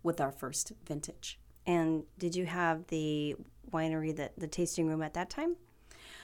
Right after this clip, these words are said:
Speaker 1: We didn't. We kinda started with, um, sourcing our wine grapes, and then we hit the ground just knocking on doors. We,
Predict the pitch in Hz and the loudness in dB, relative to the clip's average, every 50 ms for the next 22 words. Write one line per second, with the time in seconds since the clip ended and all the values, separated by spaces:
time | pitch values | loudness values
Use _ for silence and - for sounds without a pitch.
0 | - - - 214 226 220 226 233 233 226 220 202 214 214 214 208 226 262 302 311 | -20 -4 4 6 6 8 10 10 12 12 10 10 8 6 8 8 8 8 8 8
1 | - - - - - 190 170 170 165 175 180 190 202 202 202 - - 185 165 175 | 8 6 4 4 4 4 4 4 4 2 4 4 4 4 2 0 0 2 4 6
2 | 170 160 156 160 160 - - - - - 165 156 151 156 151 - - - - 196 | 6 6 6 6 4 0 -4 -6 -2 0 2 2 2 2 2 2 2 4 6 6
3 | 190 190 - 208 180 170 160 151 151 151 156 156 156 175 180 208 220 220 220 - | 6 8 6 6 6 6 6 6 4 4 4 4 4 4 4 4 4 4 4 4
4 | 214 190 180 175 180 214 220 240 247 - - 220 - - 175 175 170 170 170 165 | 6 8 8 8 8 8 6 6 2 2 0 0 4 6 8 10 10 10 10 10
5 | 165 165 165 - - - - - - - - - 175 - 175 165 - - - - | 8 8 6 2 -4 -14 -20 -20 -20 -14 -12 -10 -4 -2 2 6 6 8 6 6
6 | - - - - - 175 165 160 160 170 165 - 170 165 156 151 151 156 151 151 | 4 0 -8 -10 -2 4 6 8 8 8 6 4 2 4 4 4 4 4 4 4
7 | 151 147 147 151 - - 170 165 160 156 151 156 | 4 2 2 0 2 4 6 8 8 8 6 4